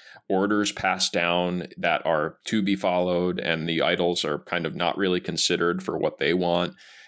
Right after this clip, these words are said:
Um, and while I kind of, I mean, at times, obviously, I hated the wall itself, I realized that it was, instead of having the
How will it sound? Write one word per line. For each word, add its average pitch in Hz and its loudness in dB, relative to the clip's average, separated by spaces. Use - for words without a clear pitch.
Um, 80 -2
and 101 2
while 101 0
I 90 0
kind 120 0
of, 90 2
I 90 4
mean, 95 2
at 85 -4
times, 90 0
obviously, 82 0
I 71 0
hated 92 -2
the 78 -2
wall 78 0
itself, 98 0
I 85 0
realized 98 0
that 90 0
it 87 0
was, 98 -4
instead 101 0
of 101 2
having 87 -2
the 73 -4